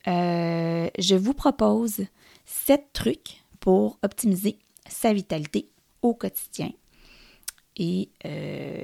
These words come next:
les voici à l'instant. Donc, je pense que, euh, à chaque jour, ce sont des choses qu'on devrait faire, euh, pour, euh,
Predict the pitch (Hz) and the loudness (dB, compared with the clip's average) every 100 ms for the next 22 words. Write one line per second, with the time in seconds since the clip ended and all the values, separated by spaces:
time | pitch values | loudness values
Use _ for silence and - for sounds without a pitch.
0 | - 170 175 196 175 - 214 - - 190 | -2 0 2 2 0 -4 -8 -10 -4 -2
1 | 185 151 - 220 - _ _ _ - - | -2 -4 -8 -10 -14 _ _ _ -20 -18
2 | - 180 - 269 285 - 226 247 - _ | -6 -6 -4 -4 -6 -4 -2 -2 -8 _
3 | 165 160 170 - 185 180 - 233 226 196 | -12 -10 -12 -8 -4 -2 0 0 0 0
4 | 180 240 226 175 - _ _ _ _ _ | 0 0 -4 -4 -8 _ _ _ _ _
5 | _ _ - 175 208 214 185 - 233 262 | _ _ -8 -4 0 2 2 0 -2 -6
6 | - 185 180 170 175 151 - 185 190 190 | -4 -2 0 -2 -2 -6 -4 -2 -2 -4
7 | - 165 147 - 170 175 180 180 _ 165 | -6 -10 -10 -8 -4 0 -2 -4 _ -8
8 | 151 151 151 | -6 -6 -6